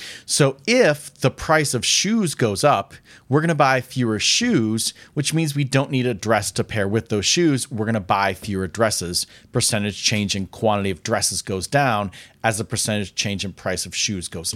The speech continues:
up. So if cross price elasticity is negative, then we have complements.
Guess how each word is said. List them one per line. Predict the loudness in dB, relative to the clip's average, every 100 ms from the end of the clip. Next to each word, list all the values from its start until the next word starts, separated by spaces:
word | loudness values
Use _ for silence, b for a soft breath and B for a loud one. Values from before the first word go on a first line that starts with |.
| 0
up. | 0 -2 -20 b b b b _
So | -8 -4
if | -4 -4
cross | 0 0 2
price | 0 0
elasticity | 0 2 0 -2 -6 -4
is | -4
negative, | -2 2 2 0 -4 -6 B B
then | -2 0 0
we | -2
have | -2 -4
complements. | -8 -4 -4 -6 -16 -12 -12